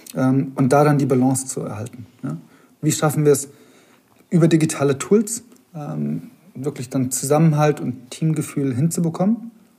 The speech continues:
aber gleichzeitig das auch nicht zu viel zu machen, ne? Nicht einen kompletten Overuse von Digitalen, ähm, den ganzen Tag nur noch Zoom-Calls, einen hinter dem anderen, ähm, kenn ich zu Genüge. Ähm, wie man, wie wir das schaffen, da die Mischung hinzubekommen, auf der einen Seite virtuell digital, auf der anderen Seite aber auch offline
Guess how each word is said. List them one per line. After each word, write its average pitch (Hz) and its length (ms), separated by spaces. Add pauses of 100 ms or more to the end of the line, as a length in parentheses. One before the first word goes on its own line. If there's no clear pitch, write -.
(340)
aber 160 200
gleichzeitig 165 460
das - 140
auch 185 60
nicht 151 180
zu - 80
viel 190 180
zu - 140
machen, 110 360
ne? 170 220
Nicht 151 200
einen 143 160
kompletten 156 580
Overuse 151 600
von 131 320
Digitalen, 135 720 (460)
ähm, 131 540 (160)
den 160 60
ganzen 151 280
Tag - 280
nur 147 180
noch 156 160
Zoom-Calls, 131 720
einen 135 280
hinter 131 200
dem 127 80
anderen, 139 340 (440)
ähm, 131 340
kenn 143 200
ich 127 120
zu - 120
Genüge. 135 360 (480)
Ähm, 139 320 (140)
wie 143 120
man, 151 240
wie 147 180
wir 143 80
das 160 180
schaffen, 175 420 (320)
da 139 100
die 143 80
Mischung 160 260
hinzubekommen, 143 640
auf 135 80
der - 140
einen 143 80
Seite 139 240
virtuell 135 320
digital, 135 480
auf - 80
der 143 100
anderen 139 140
Seite 135 200
aber 135 120
auch - 240
offline 139 540